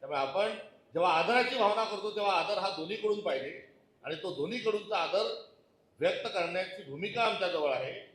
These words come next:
आता ते वातावरण तयार करण्याची देखील भूमिका आम्ही घेऊन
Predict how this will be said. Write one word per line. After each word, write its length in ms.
आता 180
ते 120
वातावरण 600
तयार 200
करण्याची 380
देखील 280
भूमिका 300
आम्ही 320
घेऊन 200